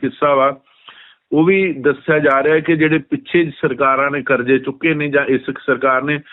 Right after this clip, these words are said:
ਉਹਦਾ ਵਿਆਜ ਭੁਗਤਾਨ ਕਰਨ ਵਾਸਤੇ ਤੇ ਵਿੱਤੀ ਦੇਣ ਦੇ, ਦੇਣਦਾਰੀਆਂ ਦੇ ਹੱਲ ਕਰਨ ਵਾਸਤੇ ਕਰਜ਼ਾ ਚੁੱਕ ਰਹੀ ਹੈਗੀ ਆ। ਔਰ ਹੈਰਾਨੀ ਵਾਲੀ ਗੱਲ ਹੈ ਕਿ ਪੰਜਾਬ ਸਰਕਾਰ ਨੂੰ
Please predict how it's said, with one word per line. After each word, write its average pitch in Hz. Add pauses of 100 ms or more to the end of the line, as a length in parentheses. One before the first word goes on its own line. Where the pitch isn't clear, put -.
(260)
ਉਹਦਾ 156
ਵਿਆਜ 135
ਭੁਗਤਾਨ 147
ਕਰਨ 135
ਵਾਸਤੇ 143
ਤੇ 160
ਵਿੱਤੀ 151
ਦੇਣ 143
ਦੇ, 143 (100)
ਦੇਣਦਾਰੀਆਂ 135
ਦੇ 131 (120)
ਹੱਲ 120
ਕਰਨ 123
ਵਾਸਤੇ 127
ਕਰਜ਼ਾ 117
ਚੁੱਕ 113
ਰਹੀ 120
ਹੈਗੀ 95
ਆ। 90 (720)
ਔਰ 147
ਹੈਰਾਨੀ 151
ਵਾਲੀ 180
ਗੱਲ 165
ਹੈ 170
ਕਿ 180
ਪੰਜਾਬ 135
ਸਰਕਾਰ 135
ਨੂੰ 151